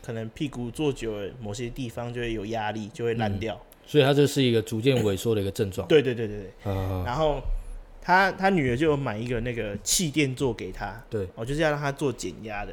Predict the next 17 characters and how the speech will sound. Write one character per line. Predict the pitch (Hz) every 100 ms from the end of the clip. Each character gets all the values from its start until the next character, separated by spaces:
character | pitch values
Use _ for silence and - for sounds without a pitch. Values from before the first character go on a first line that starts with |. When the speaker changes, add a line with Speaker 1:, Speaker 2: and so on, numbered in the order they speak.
| - -
Speaker 2:
嗯。 | 95 - -
Speaker 1:
然 | 113
后 | 170
我 | 180 135
就 | 151
帮 | 147
他 | 147
调 | - 113 107
好， | 110 - -
然 | 131
后 |
就 | 135
放 | 131 143 117
上 | 120 98
去 | 92 107
上 | -
面 | 101